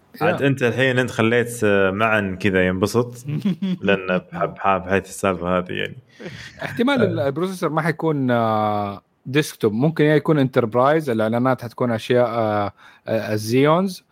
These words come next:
Speaker 2: أو إنه حيكون في، آه،
Speaker 1: لا، لا، قالوا، قالوا إعلان جيل، جيل إحداش.
Speaker 2: إيه، إحداش باللابتوبات ممكن.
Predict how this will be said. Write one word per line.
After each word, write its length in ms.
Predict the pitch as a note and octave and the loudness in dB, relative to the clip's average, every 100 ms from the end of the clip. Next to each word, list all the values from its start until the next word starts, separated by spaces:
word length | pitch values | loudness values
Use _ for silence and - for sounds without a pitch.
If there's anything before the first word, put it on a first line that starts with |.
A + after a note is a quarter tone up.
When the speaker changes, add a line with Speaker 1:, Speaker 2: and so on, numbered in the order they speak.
| _ - | _ -2
Speaker 2:
أو 460 | C3 F3 F3+ F#3 D3 | 2 4 2 0 -2
إنه 180 | C#3 | -4
حيكون 460 | A2+ C3 - D3 C#3+ | -4 -4 0 2 0
في، 540 | - C#3+ C#3+ C#3 C#3+ | -2 0 2 0 0
آه، 460 | B2 A#2 A2+ A2 G#2+ _ _ _ | 0 0 0 -2 -6 _ _ _
Speaker 1:
لا، 140 | - C3+ | 0 2
لا، 80 | D3+ | 2
قالوا، 280 | D3 D#3+ | 2 2
قالوا 260 | A#2 C#3 A2 | 2 2 2
إعلان 280 | A2 B2 G#2+ | 4 2 2
جيل، 280 | A#2+ G#2 G2 | 0 0 0
جيل 200 | A#2+ G#2+ | 0 0
إحداش. 440 | G#2+ A#2+ - - _ - | 0 0 -4 -14 _ -2
Speaker 2:
إيه، 160 | F3 C3+ | -2 0
إحداش 460 | D3 F3+ E3 - | -2 -2 -2 -4
باللابتوبات 680 | C#3 C3+ C3+ - C#3 C#3 - | -2 0 0 -2 -2 -2 -2
ممكن. 320 | A#2 G#2+ G2 | -6 -6 -12